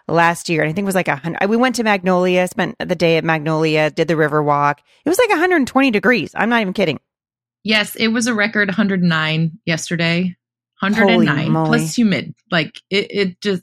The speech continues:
Speaker 2: ugh, you, you just melt.
Speaker 1: Ew.
Speaker 2: Melt. It's awful.
Speaker 1: Oh, my word. Oh, my word. Well, you should come and visit me 'cause it's, well, actually,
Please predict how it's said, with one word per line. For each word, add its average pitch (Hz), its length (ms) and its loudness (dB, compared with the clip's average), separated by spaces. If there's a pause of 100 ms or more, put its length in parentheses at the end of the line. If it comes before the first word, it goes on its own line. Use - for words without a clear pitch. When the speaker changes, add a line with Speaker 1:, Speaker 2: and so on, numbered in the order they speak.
Speaker 2:
ugh, 180 460 2 (140)
you, 196 220 -4
you 190 180 -2
just 175 200 2
melt. 160 320 2
Speaker 1:
Ew. 151 240 -2
Speaker 2:
Melt. 359 460 0 (340)
It's - 120 -16
awful. 190 280 -4
Speaker 1:
Oh, 185 160 2
my 156 180 0
word. 147 480 0
Oh, 170 120 -2
my 151 160 0
word. 143 220 -2
Well, 202 100 0
you 233 180 0
should 311 200 -2
come 254 200 0
and 202 80 -2
visit 175 240 0
me 147 200 -2
'cause 175 260 -4
it's, 190 320 -2
well, 196 240 2
actually, 175 400 -4